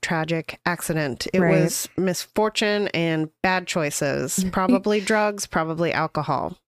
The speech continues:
Speaker 1: Bad.
Speaker 2: <laughs> Right.
Speaker 1: Bad.
Speaker 2: Right. Mm-hmm.
Speaker 1: Um, so the evidence, quote unquote, was enough to convince concerned parents, however, and moral campaigners that subliminal messages promoting suicide and devil worship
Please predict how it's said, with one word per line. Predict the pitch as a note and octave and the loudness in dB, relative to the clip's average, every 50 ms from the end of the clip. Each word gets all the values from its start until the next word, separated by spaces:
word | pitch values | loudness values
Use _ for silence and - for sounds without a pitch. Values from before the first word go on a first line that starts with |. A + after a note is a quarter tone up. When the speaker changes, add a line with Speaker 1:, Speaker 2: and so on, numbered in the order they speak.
| _ _ _ _ _ | _ _ _ _ _
Speaker 1:
Bad. | - E3+ F3+ E3 C3 A#2+ - - - _ - | -2 -2 0 0 -2 -4 -6 -10 -14 _ -2
Speaker 2:
<laughs> | G3+ F#3+ A3+ - C5 - C#4 D4+ - | 0 2 2 0 2 2 2 2 4
Right. | - A3 F3+ D#3+ D#3 - - _ _ _ _ | 4 2 2 2 0 -4 -6 _ _ _ _
Speaker 1:
Bad. | - F#3+ F#3+ E3+ C#3 A#2+ - F#3+ - - - - | -2 0 0 0 0 -2 -6 -10 -16 -14 -6 -2
Speaker 2:
Right. | F#3 F3 D#3+ - - - - _ A3+ | -2 0 0 -2 -4 -8 -8 _ -2
Mm-hmm. | G#3+ A3 | 0 2
Speaker 1:
Um, | A#3 A#3 A3 G#3+ G#3 | 4 4 2 2 0
so | - - B3+ A#3+ | 0 0 0 0
the | A3+ G3+ - - - | 0 0 -2 0 0
evidence, | A3+ C4 C4 B3+ B3 F#3+ E3+ D#3+ D#3 E3 E3 - | 0 0 0 0 0 0 0 0 0 -2 -4 -4
quote | - - F#3 F3 E3+ | -2 0 0 2 0
unquote, | E3+ F3 E3+ - F#3+ F3 F3 - | 0 -2 -2 0 2 2 2 2
was | - A#3 C4+ C#4+ D4+ | 2 0 0 2 0
enough | D4+ D4 C#4+ C#4+ C#4 - | 0 0 0 -2 -4 -4
to | - - A#3+ | -4 -6 -4
convince | - - A#3 G#3+ G3+ G#3+ A3 G#3+ - - | -2 -2 -2 0 0 0 -2 -2 -2 -4
concerned | - - A3 G3+ - - G3 F3+ D#3 D3 - | -2 -2 -2 0 0 0 0 0 -2 -4 -4
parents, | - C4 C4 C4 B3+ A3+ F#3 - - | -2 -2 0 0 0 0 -2 -2 -2
however, | - F3 E3+ D#3+ D#3 D3+ D3+ D3 D#3 D3+ | -2 0 2 2 0 0 0 0 0 0
and | C#3 - E3 E3 E3+ | 0 0 0 0 0
moral | F3 F#3 F#3+ F#3 F3+ F#3 | 2 2 2 2 0 0
campaigners | - - - D#3+ D#3 D#3+ - E3+ F3 F#3 G3+ G#3 A3 A3+ - - | -2 -2 -4 -4 -2 -2 -2 -2 -2 0 0 -2 -2 -4 -4 -4
that | - F3+ D#3 - | -2 -2 -2 -2
subliminal | - - - F#3 E3+ G3 G#3+ A3 A#3+ B3 B3+ | -2 -2 -4 -2 -2 -2 -2 0 0 0 0
messages | B3 A3+ G3 F#3+ - - A#3 G#3+ B3 A#3+ B3+ B3+ - | 0 -2 -2 -2 -2 -4 -4 -2 -2 -2 -2 -4 -6
promoting | - - G#3 F#3+ G3 F#3 F#3+ F#3 F3+ F3 F3 | -6 -4 -2 0 0 0 0 0 -2 -2 -2
suicide | - - A3+ A3+ A3 A3 - - G#3+ G3 F#3+ F3+ - | -2 0 0 0 0 0 -2 -2 -2 0 0 -2 -2
and | - - A3 A#3+ B3 | -2 -2 -2 0 0
devil | A#3+ A3+ A3 A3+ A3 G#3 | 0 -2 0 0 0 0
worship | F#3+ F#3 G3+ - - - C3+ - - | 0 0 0 -2 -2 -2 -2 -4 -6